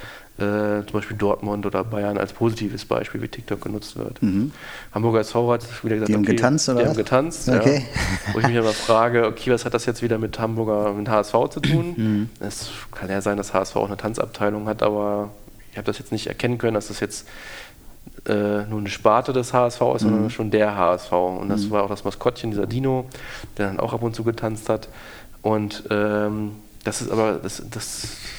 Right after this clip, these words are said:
Speaker 1: interessiert keine Fußballfans. Ich muss ja meine Zielgruppe erreichen.
Speaker 2: Ja.
Speaker 1: Und, ähm, die tanzen halt dann irgendwelche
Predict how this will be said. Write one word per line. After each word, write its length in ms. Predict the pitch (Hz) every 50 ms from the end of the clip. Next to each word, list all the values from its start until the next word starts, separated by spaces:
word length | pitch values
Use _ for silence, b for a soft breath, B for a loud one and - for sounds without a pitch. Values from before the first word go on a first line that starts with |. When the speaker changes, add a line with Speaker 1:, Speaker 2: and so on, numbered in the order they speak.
| -
Speaker 1:
interessiert 320 | - - 120 107 - - -
keine 180 | - 110 107
Fußballfans. 760 | - - 143 - - 95 85 - - - 90 - - - - - - -
Ich 80 | 113
muss 100 | 113 110
ja 60 | - 113
meine 160 | 110 107 104
Zielgruppe 400 | - 160 160 - - - - 90
erreichen. 580 | 92 92 - 101 98 98 101 - 104 107 107 B B B
Speaker 2:
Ja. 120 | 107 101 92 B B B B B B B
Speaker 1:
Und, 420 | - 107 107 110 110 107 107 107 107
ähm, 600 | 107 107 107 110 110 107 107 110 110 107 107 101 - - - - - - - - - - - - - - -
die 80 | 117 113
tanzen 320 | 127 127 127 123 - 123
halt 120 | 113 113 113
dann 120 | 113 -
irgendwelche 720 | - 107 107 107 110 104 104 110 110 104 101 101 101 98